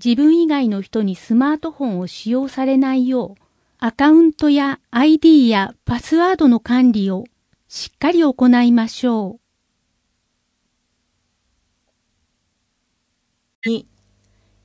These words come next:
Speaker 2: 今、清瀬市では点検商法の相談が増えています。四分三十秒。点検商法とは、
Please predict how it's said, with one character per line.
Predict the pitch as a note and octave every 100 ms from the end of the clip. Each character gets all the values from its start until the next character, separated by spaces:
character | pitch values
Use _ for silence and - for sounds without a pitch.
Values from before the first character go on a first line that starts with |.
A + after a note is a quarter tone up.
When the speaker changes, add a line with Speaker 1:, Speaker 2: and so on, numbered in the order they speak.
| -
Speaker 2:
今、 | A#3 G#3+ E3+ - -
清 | A3+ C4
瀬 | C#4+ D4
市 | A#3
で | E3+ D#3
は | D3 C3+ _ _ _ _
点 | A3+ C4 C#4
検 | D4 D4 C#4+
商 | D4 C#4+
法 | B3+ G3+ E3
の | D3
相 | D3 G3 A#3
談 | B3 B3
が | B3
増 | B3 B3
え | G3+
て | D#3+
い | D3 C3+
ま | B2+
す。 | - - _ _ _ _ _ _ _
四 | F3 A#3+ C#4
分 | C4 E3+ D#3
三 | D3 F#3+ A3 A3
十 | A3 G#3 C#3+
秒。 | C3+ B2+ F#2+ _ _ _ _ _ _ _ _ _ _ _ _ _ _
点 | A#3+ C#4+ C#4+
検 | C#4+ C#4+
商 | D4 D4+ D4+
法 | B3+ F#3
と | D#3+ D3+
は、 | C#3+